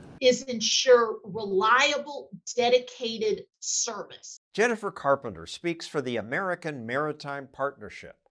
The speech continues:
Speaker 2: They represent ship owners, builders, and labor unions. They demand that the government forbid these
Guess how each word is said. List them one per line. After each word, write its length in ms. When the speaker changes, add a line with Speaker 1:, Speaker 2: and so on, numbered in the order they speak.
Speaker 2:
They 140
represent 640
ship 320
owners, 500
builders, 720
and 100
labor 360
unions. 680
They 180
demand 600
that 120
the 80
government 460
forbid 720
these 280